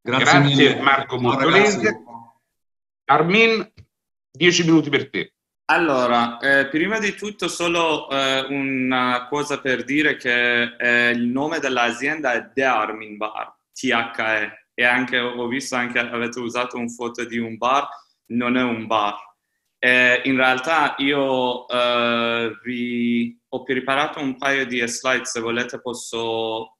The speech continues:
Speaker 3: eh, condividere lo schermo. Eh, fatemi sapere se potete vedere, eh, il mio screen.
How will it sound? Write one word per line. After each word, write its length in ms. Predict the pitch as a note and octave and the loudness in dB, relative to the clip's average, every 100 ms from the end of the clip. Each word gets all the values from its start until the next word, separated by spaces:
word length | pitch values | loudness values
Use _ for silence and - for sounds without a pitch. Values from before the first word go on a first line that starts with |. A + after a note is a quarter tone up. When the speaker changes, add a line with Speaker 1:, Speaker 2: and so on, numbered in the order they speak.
| _ | _
Speaker 3:
eh, 520 | A2+ A2 A2 A2 G#2+ | -10 -8 -8 -10 -12
condividere 640 | A2+ A2+ A2+ A2+ A2 A2 | -10 -8 -4 -4 -4 -4
lo 120 | A2 G#2+ | -4 -8
schermo. 920 | - - A#2 A#2 A#2 A#2+ B2 B2 _ _ _ _ - | -10 -4 -2 -2 -2 -6 -8 -12 _ _ _ _ -8
Eh, 280 | A#2 A2+ A2 | -2 -2 -2
fatemi 340 | B2 A#2+ B2 | -4 -4 -6
sapere 340 | A2+ A2+ A#2 A#2 | -4 -6 -4 -6
se 160 | A#2 | -6
potete 600 | - A2 A#2 A2+ A2+ A2+ - | -8 -6 -6 -4 -4 -4 -6
vedere, 720 | A2+ A2 A2+ A2 A2 A2+ - _ _ _ _ _ _ | -6 -4 -2 -2 -2 -6 -12 _ _ _ _ _ _
eh, 760 | A2+ A2 A2 G#2+ G#2+ G#2+ G#2 | -4 0 0 0 0 0 -2
il 60 | G#2 | -6
mio 760 | G#2+ G#2+ G#2+ G#2+ G#2 G#2 G#2 _ | -10 -8 -8 -6 -8 -10 -14 _
screen. 760 | - - - A2+ B2 C#3+ C#3+ | -16 -16 -10 -6 -4 -4 -8